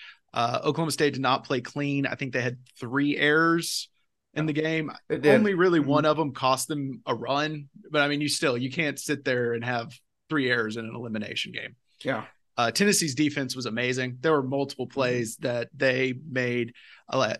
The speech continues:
Speaker 1: Kiki Malloy, which I found out was Lawyer Malloy's daughter,
Speaker 2: Yeah.
Speaker 1: um, <laughs> out there
Speaker 2: She's so good.
Speaker 1: covering center field like nobody's
Speaker 2: Yeah.
Speaker 1: business. She made one of the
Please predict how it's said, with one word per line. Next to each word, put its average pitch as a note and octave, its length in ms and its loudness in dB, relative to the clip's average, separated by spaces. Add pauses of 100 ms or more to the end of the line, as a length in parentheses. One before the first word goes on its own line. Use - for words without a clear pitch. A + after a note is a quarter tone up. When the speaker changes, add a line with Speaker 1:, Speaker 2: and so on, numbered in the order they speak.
(100)
Speaker 1:
Kiki F#3+ 300 0
Malloy, E3 400 2
which D#3+ 200 -6
I - 20 -8
found D3 200 -2
out C3 80 -2
was B2 200 -8
Lawyer C#3+ 280 4
Malloy's C3+ 360 0
daughter, C#3+ 420 4 (180)
Speaker 2:
Yeah. D#3 200 6
Speaker 1:
um, E3+ 280 6 (240)
<laughs> - 260 -12
out D#3+ 240 0
there D3+ 360 -4 (160)
Speaker 2:
She's F3+ 200 -4
so D3+ 160 8
good. F#3 140 6
Speaker 1:
covering F#3 420 6
center E3 380 2
field C3+ 440 -2
like A#2 300 0 (460)
nobody's D3 640 4
Speaker 2:
Yeah. A#2+ 40 -8
Speaker 1:
business. B2 260 -4
She G3 100 -2
made E3+ 180 2
one D3+ 140 -2
of C#3 60 -4
the B2 280 -4